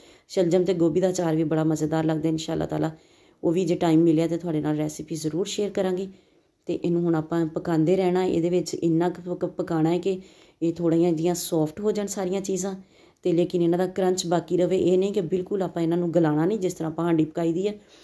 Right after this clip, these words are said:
ਉਸ ਤਰੀਕੇ ਨਾਲ ਨਹੀਂ ਗਲਾਉਣਾ, ਸਿਰਫ ਇਹਨਾਂ ਦਾ ਕਰੰਚ ਆਪਾਂ ਬਾਕੀ ਰੱਖਣਾ ਹੈ। ਤੇ ਹੁਣ ਜਦੋਂ ਥੋੜ੍ਹੀਆਂ ਜਿਹੀਆਂ ਸੌਤੇ ਹੋ ਗਈਆਂ ਸਬਜ਼ੀਆਂ, ਤੇ ਹੁਣ ਇਹਦੇ ਵਿੱਚ ਆਪਾਂ ਜਿਹੜਾ ਮਸਾਲਾ ਬਣਾ ਕੇ ਰੱਖਿਆ ਸੀ ਉਹ ਪਾਵਾਂਗੇ। ਮੈਂ ਇੱਥੇ ਇਹਦੇ ਵਿੱਚ ਦਸ ਚਮਚ ਪਾਏ ਆ, ਤੇ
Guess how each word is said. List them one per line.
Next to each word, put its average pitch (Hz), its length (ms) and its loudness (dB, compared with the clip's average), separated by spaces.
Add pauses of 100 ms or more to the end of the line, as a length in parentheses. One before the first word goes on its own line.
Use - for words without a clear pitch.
(240)
ਉਸ 175 120 -2
ਤਰੀਕੇ 175 340 -2
ਨਾਲ 180 180 2
ਨਹੀਂ 170 200 4
ਗਲਾਉਣਾ, 190 320 0
ਸਿਰਫ 180 380 -2
ਇਹਨਾਂ 170 220 0
ਦਾ 185 100 0
ਕਰੰਚ 175 380 -2
ਆਪਾਂ 180 220 -4
ਬਾਕੀ 160 280 -2
ਰੱਖਣਾ 202 280 -4
ਹੈ। 220 60 -4 (1300)
ਤੇ 151 300 -6
ਹੁਣ 160 280 0
ਜਦੋਂ 170 360 4
ਥੋੜ੍ਹੀਆਂ 170 400 0
ਜਿਹੀਆਂ 175 320 0 (280)
ਸੌਤੇ 170 420 0
ਹੋ 160 160 2
ਗਈਆਂ 190 200 -2
ਸਬਜ਼ੀਆਂ, 185 420 -2
ਤੇ 190 100 -4
ਹੁਣ 165 180 4
ਇਹਦੇ 156 160 2
ਵਿੱਚ 160 180 0
ਆਪਾਂ 160 200 -2
ਜਿਹੜਾ 156 160 -2
ਮਸਾਲਾ 156 440 0
ਬਣਾ 185 200 -2
ਕੇ 190 120 -4
ਰੱਖਿਆ 180 240 0
ਸੀ 190 240 -4 (440)
ਉਹ 180 100 4
ਪਾਵਾਂਗੇ। 196 440 0 (600)
ਮੈਂ 170 180 4
ਇੱਥੇ 170 240 2
ਇਹਦੇ 175 120 4
ਵਿੱਚ 180 260 0
ਦਸ 170 200 -4
ਚਮਚ 165 340 0
ਪਾਏ 156 300 0
ਆ, 160 60 0
ਤੇ 170 440 0